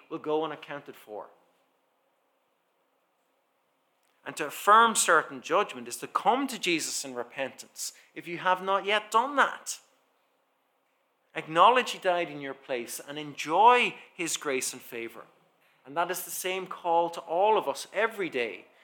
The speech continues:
and as we gather around the Lord's Supper here this morning. The certain judgment of Jesus takes all the guesswork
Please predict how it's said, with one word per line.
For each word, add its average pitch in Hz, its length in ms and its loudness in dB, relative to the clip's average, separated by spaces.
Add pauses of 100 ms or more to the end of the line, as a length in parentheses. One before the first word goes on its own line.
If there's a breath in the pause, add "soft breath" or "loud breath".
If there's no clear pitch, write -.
(140)
and 147 100 -2
as 151 200 0
we 156 80 -8
gather 160 340 4
around 147 420 0
the 143 60 -6
Lord's 147 320 0
Supper - 360 -2
here 139 220 -2
this 131 280 -4
morning. 170 360 2 (1400)
The 143 40 -12
certain 208 440 4
judgment 180 420 0
of 135 100 -6
Jesus 165 360 -6
takes - 280 -8
all 208 300 2
the 208 80 -4
guesswork 190 680 -4